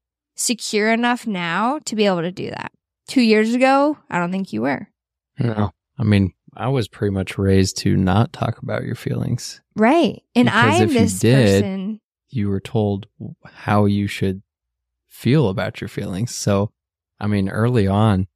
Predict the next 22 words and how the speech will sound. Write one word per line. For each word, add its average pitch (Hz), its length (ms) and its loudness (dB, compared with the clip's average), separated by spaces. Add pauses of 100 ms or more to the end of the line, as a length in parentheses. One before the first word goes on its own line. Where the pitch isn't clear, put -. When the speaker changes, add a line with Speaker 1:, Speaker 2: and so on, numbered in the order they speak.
(300)
Speaker 2:
I 117 100 -2
couldn't, 185 280 0
Speaker 1:
Crazy 294 340 4
Speaker 2:
I 120 140 2
Speaker 1:
to - 100 -6
Speaker 2:
couldn't - 180 4
Speaker 1:
me. - 180 -4
Speaker 2:
come 98 420 -2 (180)
to - 140 -8
my 95 160 -2
parents 101 440 -4
for 95 320 -10 (720)
anything. 110 600 0
Like, 98 220 -6
"Hey, 110 180 2
I'm 98 140 4
feeling 101 340 2
this 104 240 0
way." 98 160 0
It'd 98 160 -2
be 101 140 2
like, 98 340 -2